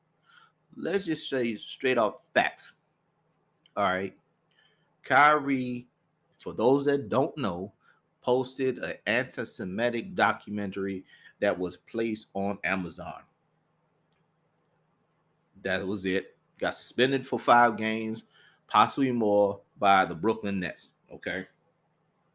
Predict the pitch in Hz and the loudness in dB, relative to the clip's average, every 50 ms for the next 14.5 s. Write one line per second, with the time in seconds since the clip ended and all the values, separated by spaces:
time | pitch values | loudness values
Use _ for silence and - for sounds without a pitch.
0 | _ _ _ _ _ _ _ _ _ _ _ - 147 143 143 117 95 98 101 - | _ _ _ _ _ _ _ _ _ _ _ -4 -4 -2 0 0 -2 -2 -2 -6
1 | - _ _ _ _ _ _ - 135 120 117 113 117 139 135 131 127 - _ _ | -14 _ _ _ _ _ _ 0 2 2 2 0 -2 -4 -4 -6 -6 -8 _ _
2 | _ _ _ _ _ _ _ _ _ _ - - 190 180 135 95 71 - - _ | _ _ _ _ _ _ _ _ _ _ -10 -2 2 4 4 4 2 -2 -8 _
3 | _ _ _ _ _ _ _ _ _ _ _ _ _ _ _ _ _ _ - - | _ _ _ _ _ _ _ _ _ _ _ _ _ _ _ _ _ _ 0 4
4 | 120 113 127 139 135 131 143 143 139 135 139 139 139 - _ _ _ _ _ _ | 6 8 8 6 6 4 2 2 2 0 0 -4 -8 -12 _ _ _ _ _ _
5 | - 139 180 226 240 240 - 240 208 202 202 202 190 156 135 151 180 180 - 165 | 4 4 4 4 4 0 -4 -8 -8 -8 -8 -8 -8 -6 -4 -4 -4 -4 -4 -6
6 | 156 160 165 180 165 - _ _ _ _ _ _ _ - 143 143 - - - - | -6 -6 -6 -6 -10 -16 _ _ _ _ _ _ _ 2 2 2 0 -6 -6 2
7 | - 175 180 165 135 120 110 110 107 95 90 85 85 82 - 110 - _ _ _ | 6 6 6 6 4 2 0 0 0 0 0 -2 -4 -6 -10 -12 -14 _ _ _
8 | _ _ _ _ _ _ _ _ _ _ _ _ _ _ _ - 220 233 214 151 | _ _ _ _ _ _ _ _ _ _ _ _ _ _ _ 2 4 6 6 4
9 | - 90 - - - - - _ _ _ _ _ _ _ _ _ _ _ _ _ | 2 0 -4 -10 -14 -20 -20 _ _ _ _ _ _ _ _ _ _ _ _ _
10 | _ _ _ _ _ _ _ _ _ _ _ _ _ _ _ _ _ _ _ _ | _ _ _ _ _ _ _ _ _ _ _ _ _ _ _ _ _ _ _ _
11 | _ 110 104 - - 127 117 120 123 123 139 131 127 127 120 120 - - - - | _ -6 -6 -2 0 2 2 2 2 2 0 -2 0 0 0 0 0 -4 -6 -4
12 | 113 110 113 113 - 123 139 - - 170 156 151 139 135 139 143 147 - _ _ | -4 -4 -2 0 0 0 0 0 -4 -8 -6 -2 -2 -2 -2 -4 -6 -12 _ _
13 | _ _ _ _ _ _ _ _ _ - 98 98 101 101 107 123 135 170 220 202 | _ _ _ _ _ _ _ _ _ 2 2 4 4 4 2 2 2 0 0 -2
14 | 170 - - 98 85 85 80 - - - | -4 -6 -8 -10 -10 -10 -12 -14 -16 -18